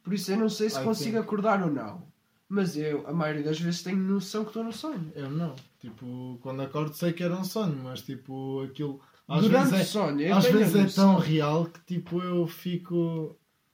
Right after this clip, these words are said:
Speaker 2: "Era um sonho, não era?"
Speaker 1: Ai, ó puto,
Speaker 2: Depois
Speaker 1: porque
Speaker 2: eu acordo e vejo que
Speaker 1: nós
Speaker 2: havia
Speaker 1: devíamos ter
Speaker 2: cenas
Speaker 1: feito um
Speaker 2: estúpidas.
Speaker 1: episódio só sobre isto. Já viste o filme Inception?
Speaker 2: Hum,
Speaker 1: Oh, puto,
Speaker 2: acho que não.
Speaker 1: ok.
Speaker 2: Não sei.
Speaker 1: O próximo, não, o próximo não, temos de fazer um episódio só sobre sonhos.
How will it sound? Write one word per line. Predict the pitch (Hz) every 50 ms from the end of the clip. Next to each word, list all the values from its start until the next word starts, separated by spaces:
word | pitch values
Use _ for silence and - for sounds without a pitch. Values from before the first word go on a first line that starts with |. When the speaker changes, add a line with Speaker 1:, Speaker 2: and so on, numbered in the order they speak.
| _ _ -
Speaker 2:
"Era | - 143 147 147
um | 151 151
sonho, | 151 - - 160 165 170 170
não | 165 156 151 147 147
era?" | 151 156 165 160 170 175 - - -
Speaker 1:
Ai, | - 208 233 190 180 196
ó | -
puto, | - - - 190 175 -
Speaker 2:
Depois | - - - 170 180
Speaker 1:
porque | -
Speaker 2:
eu | - 190 190
acordo | 175 - 196 190 185 202
e | 196
vejo | 165 180 196 175 220
que |
Speaker 1:
nós | 254 262 -
Speaker 2:
havia | 160 196 196
Speaker 1:
devíamos | - -
ter | 202 185
Speaker 2:
cenas | - - -
Speaker 1:
feito | - 220 208 170 196 214
um |
Speaker 2:
estúpidas. | - - 185 208 202 -
Speaker 1:
episódio | - 180 170 185 180 180 180
só | - 180 175
sobre | 170 - 165 156 151 143
isto. | 139 - -
Já | 165 165
viste | 175 175 170 170 - 156
o | 139
filme | 139 - - 151 143 151 156
Inception? | 139 135 - - 143 135 131 - - 113 117 - _ _ _ _ _ _ _ _ _ _ _ _ _ _ _ _ _ _ _ _ -
Speaker 2:
Hum, | 143 139 127 123 123 123 120 120 117 117 117 117 117
Speaker 1:
Oh, | 139 147
puto, | - - 151 143 -
Speaker 2:
acho | - - -
que | - 139
não. | 131 123 117 -
Speaker 1:
ok. | - 156 - - 147
Speaker 2:
Não | 147
sei. | -
Speaker 1:
O | 156
próximo, | 151 175 202 226 220 202 - - - - - 135
não, | 143 135 110
o | 131
próximo | - 170 180 170 - 160 143
não, | 135
temos | 135 135 165 170 170
de | -
fazer | 165 165 165 185
um |
episódio | 175 165 - 160 165 156 160 156 160 160
só | 160 - - 170
sobre | 160 - 160 147 139 139
sonhos. | - - 139 123 113 107 107 - -